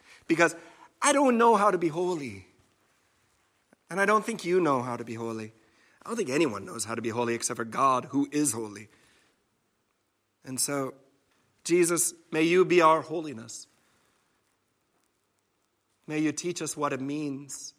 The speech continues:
to be alive. And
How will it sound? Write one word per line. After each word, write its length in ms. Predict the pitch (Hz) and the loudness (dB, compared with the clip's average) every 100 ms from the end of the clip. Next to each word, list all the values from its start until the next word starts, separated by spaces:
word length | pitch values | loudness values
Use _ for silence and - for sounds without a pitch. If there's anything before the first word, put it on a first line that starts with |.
| _ | _
to 100 | - | -14
be 120 | 123 139 | -10 -10
alive. 640 | 120 113 110 78 117 - _ _ _ _ _ _ _ _ _ _ _ _ _ _ _ _ _ _ _ _ _ _ - | -10 -12 -14 -16 -20 -20 _ _ _ _ _ _ _ _ _ _ _ _ _ _ _ _ _ _ _ _ _ _ -14
And 400 | 131 131 127 | -10 -8 -8